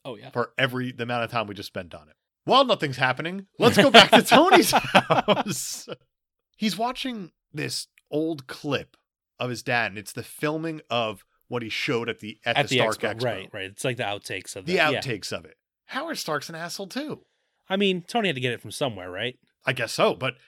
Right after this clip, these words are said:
Speaker 2: th-, I mean, he's even saying, he's like, "Oh, pardon me while I show you my ass."
Speaker 1: I think that was funny as
Speaker 2: I
Speaker 1: hell.
Speaker 2: did too, but it just showed that it wasn't meant to be funny, I don't think.
Speaker 1: Oh, I think it was.
Speaker 2: I don't,
Speaker 1: Oh,
Speaker 2: I
Speaker 1: yeah,
Speaker 2: think
Speaker 1: 'cause
Speaker 2: in
Speaker 1: he
Speaker 2: the
Speaker 1: was, he was drinking. He's like, "Oh, am I supposed to?"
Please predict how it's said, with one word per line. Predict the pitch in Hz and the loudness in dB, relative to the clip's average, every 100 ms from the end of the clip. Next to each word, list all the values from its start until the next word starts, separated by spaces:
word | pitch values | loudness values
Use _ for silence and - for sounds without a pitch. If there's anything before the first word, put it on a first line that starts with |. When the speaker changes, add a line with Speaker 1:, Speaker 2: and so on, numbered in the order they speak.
| - | -10
Speaker 2:
th-, | 180 156 | -4 -2
I | |
mean, | 175 160 156 | -2 -4 -10
he's | 160 139 170 | -10 -8 -6
even | 165 139 | -6 -8
saying, | 156 | -8
he's | 120 | -8
like, | 110 | -8
"Oh, | 165 139 95 - | -6 -6 -8 -10
pardon | 120 127 | -8 -8
me | 127 | -6
while | 135 110 | -4 -2
I | 101 | -4
show | - 165 220 | -4 0 0
you | 214 | 4
my | 180 160 | 6 6
ass." | 131 82 - - _ _ | 6 0 -10 -10 _ _
Speaker 1:
I | 123 | -8
think | 123 113 | -6 -6
that | 92 | -10
was | 90 - - | -12 -16 -12
funny | 87 90 | -12 -8
as | 87 | -2
Speaker 2:
I | - | 0
Speaker 1:
hell. | 85 | 0
Speaker 2:
did | 82 | -6
too, | - 269 | -6 -6
but | 131 120 | -6 -8
it | |
just | - 175 - | -8 -8 -6
showed | - 196 160 | -4 -2 -4
that | 135 131 - | -4 -4 -6
it | 147 | -6
wasn't | 180 202 185 - | -4 -4 -6 -10
meant | 165 | -10
to | - | -10
be | 127 | -10
funny, | - - 220 190 | -10 -4 -4 -4
I | 92 | -8
don't | 82 - | -14 -20
think. | 82 _ 196 | -20 _ 4
Speaker 1:
Oh, | |
I | 185 165 | 4 4
think | 220 | 0
it | 127 | 0
was. | 170 107 - - | 2 0 -4 -10
Speaker 2:
I | - 160 | -6 -2
don't, | 156 294 | 0 4
Speaker 1:
Oh, | |
Speaker 2:
I | 285 | 4
Speaker 1:
yeah, | 285 | 4
Speaker 2:
think | 185 | 2
Speaker 1:
'cause | 202 | 2
Speaker 2:
in | |
Speaker 1:
he | 233 | 2
Speaker 2:
the | 226 | 0
Speaker 1:
was, | 214 | -2
he | 180 | -2
was | 170 | -2
drinking. | 127 185 170 135 | 2 2 2 -2
He's | 120 | -2
like, | 127 | 2
"Oh, | 160 | 4
am | 131 | 4
I | 127 | 2
supposed | - 135 - | -2 -6 -4
to?" | 127 | -6